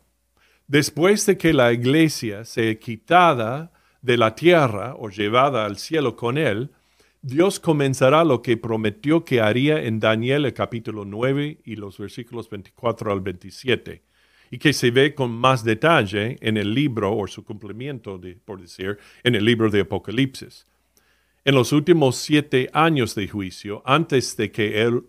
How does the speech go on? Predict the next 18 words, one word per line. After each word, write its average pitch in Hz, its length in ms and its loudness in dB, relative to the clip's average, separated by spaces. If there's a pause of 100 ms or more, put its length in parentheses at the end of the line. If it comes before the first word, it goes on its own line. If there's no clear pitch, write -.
(100)
regrese 110 880 0
y 120 120 0
nosotros 117 580 -4
con 226 260 -4
Él, 87 260 -10 (280)
para 127 220 4
establecer 110 560 0
su 110 240 -2
reino 135 340 0
de 113 140 0
mil 143 320 -2
años 101 460 -4 (260)
en 113 160 2
la 90 160 -2
tierra. 98 500 0 (720)
Su - 220 -10
primer 151 380 0
propósito - 880 0